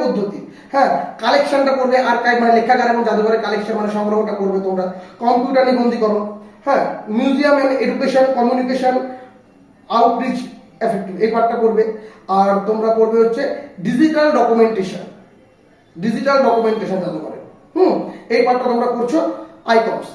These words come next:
এই তো, এই কটা পার্ট, এই কটা পার্টকে তোমরা ঠিকঠাক করে পাঁচ নাম্বারের জন্য দেখে গেলেই হয়ে যাবে। তুমি বড় প্রশ্ন যখন করছো, তার ভিতর থেকে পাঁচ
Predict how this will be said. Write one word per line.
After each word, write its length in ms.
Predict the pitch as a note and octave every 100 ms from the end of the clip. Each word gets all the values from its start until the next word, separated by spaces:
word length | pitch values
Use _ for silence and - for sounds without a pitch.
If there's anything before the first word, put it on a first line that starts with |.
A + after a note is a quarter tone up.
| -
এই 60 | B3
তো, 60 | G#3+ - D4+
এই 60 | D#4
কটা 180 | D#4 D#4
পার্ট, 180 | - - - - A#3+
এই 60 | C#4
কটা 160 | C#4+ C#4
পার্টকে 240 | B3+ B3+ C4
তোমরা 140 | C4 C4
ঠিকঠাক 280 | - B3+ B3+
করে 100 | C4 A#3+
পাঁচ 120 | A3+ A3+
নাম্বারের 260 | A#3 A#3+ A3+
জন্য 120 | A#3 G3+
দেখে 160 | G#3+
গেলেই 160 | A#3 A3+
হয়ে 120 | F#3
যাবে। 120 | E3+ E3
তুমি 100 | A3 F#3+
বড় 100 | F#3 F3
প্রশ্ন 160 | A#3 B3
যখন 140 | A#3 B3
করছো, 200 | A#3 C#4 C#4 - -
তার 100 | G3 G3
ভিতর 200 | A3+ A3+
থেকে 120 | C4
পাঁচ 120 | G#3+